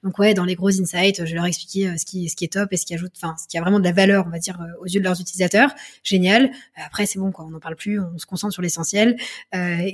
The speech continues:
qui est, voilà, ce qui, ce qui doit être amélioré, tu vois. Donc, il, il y a déjà un petit peu ça où, où je pense que par ma personnalité, ils savent un petit peu où je veux en venir à chaque fois. Euh,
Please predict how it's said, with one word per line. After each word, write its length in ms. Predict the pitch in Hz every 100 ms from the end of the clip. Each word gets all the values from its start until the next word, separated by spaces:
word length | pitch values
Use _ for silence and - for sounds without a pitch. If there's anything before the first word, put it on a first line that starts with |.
| 196
qui 300 | - 208 233
est, 80 |
voilà, 240 | 196 190 147
ce 80 | -
qui, 140 | -
ce 80 | -
qui 260 | - 220
doit 320 | 202 220 220 202
être 200 | 202 196
amélioré, 360 | 185 180 151
tu 100 | -
vois. 80 | - _ - - - -
Donc, 260 | 196 208 -
il, 320 | 233 226 233 -
il 100 | 226
y 60 |
a 80 | 220
déjà 280 | 208 233 262
un 100 | 269
petit 160 | - 202
peu 140 | 214
ça 260 | 202 240 240
où, 220 | 202 196 190
où 180 | 196 196
je 80 | -
pense 180 | 226 -
que 60 |
par 180 | 190 185
ma 120 | 190
personnalité, 580 | 190 190 214 208 202 226
ils 40 |
savent 160 | 196 196
un 80 | 202
petit 140 | 196
peu 160 | - 214
où 20 |
je 60 | 196
veux 80 |
en 100 | 196
venir 180 | 196 208
à 40 | 190
chaque 180 | 190
fois. 220 | - 262 - - - - - 226
Euh, 460 | 214 214 208 208